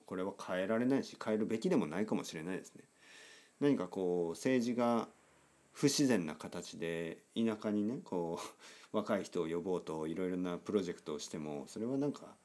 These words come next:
不自然な形になることが多いですからね。難しいんですよね。人間の社会っていうのはそんな不自然に政治の力だけで変えられないことも多いですからね。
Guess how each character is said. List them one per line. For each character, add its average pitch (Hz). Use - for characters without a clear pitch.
不 -
自 120
然 95
な 76
形 -
に 85
な 85
る 78
こ 117
と 95
が -
多 135
い -
で -
す -
か -
ら 73
ね。 143
難 101
し -
い 202
ん 202
で -
す -
よ 127
ね。 127
人 117
間 113
の 110
社 107
会 113
っ -
て -
い -
う 98
の 98
は 90
そ -
ん 110
な 113
不 -
自 -
然 123
に 87
政 127
治 123
の 127
力 131
だ 95
け 101
で 90
変 123
え -
ら 139
れ 139
な 139
い 135
こ -
と -
も 123
多 185
い -
で -
す -
か -
ら 147
ね。 185